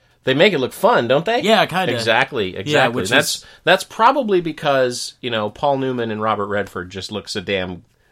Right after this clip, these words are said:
Speaker 1: good up there on the screen. They make it look good.
Speaker 2: They just look like they're happy to be there.
Speaker 1: Probably.
Speaker 2: Yeah, they're just
Speaker 1: Probably.
Speaker 2: happy to be working.
Speaker 1: Yeah.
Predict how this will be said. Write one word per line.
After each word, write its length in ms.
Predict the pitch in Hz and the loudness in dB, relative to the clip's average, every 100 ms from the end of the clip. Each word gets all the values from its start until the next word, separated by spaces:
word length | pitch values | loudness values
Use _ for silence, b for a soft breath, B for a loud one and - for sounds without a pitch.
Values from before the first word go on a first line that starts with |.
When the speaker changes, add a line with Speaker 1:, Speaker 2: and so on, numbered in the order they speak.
| - 104 | -18 -4
Speaker 1:
good 460 | 117 104 90 85 _ - | 0 0 0 -6 _ -12
up 160 | 110 - | -8 -2
there 220 | 104 95 | 0 0
on 100 | 87 | -4
the 60 | 98 | -10
screen. 360 | - 101 85 | -6 -6 -6
They 60 | 92 | -4
make 200 | 113 - | -4 -4
it 100 | - | -8
look 220 | 104 - | -10 -8
good. 400 | 87 82 71 87 _ _ _ _ _ _ _ - | -6 -6 -6 -12 _ _ _ _ _ _ _ -2
Speaker 2:
They 100 | 220 | 0
just 180 | 311 | 0
look 140 | 180 127 | -2 -2
like 140 | 113 | -2
they're 120 | 110 | -4
happy 260 | 104 110 101 | -4 -4 -6
to 80 | 87 | -6
be 140 | 110 | -6
there. 260 | 113 73 - _ _ _ _ _ | -6 -10 -14 _ _ _ _ _
Speaker 1:
Probably. 500 | - 156 139 101 104 _ | -10 -8 -8 -10 -12 _
Speaker 2:
Yeah, 200 | 131 123 | -12 -10
they're 100 | 120 | -6
just 180 | 117 117 | -6 -4
Speaker 1:
Probably. 20 | |
Speaker 2:
happy 180 | 127 113 | -4 -4
to 60 | 110 | -8
be 100 | 104 | -8
working. 380 | 107 113 92 95 - | -8 -8 -14 -16 -6
Speaker 1:
Yeah. 260 | 113 104 | -4 -4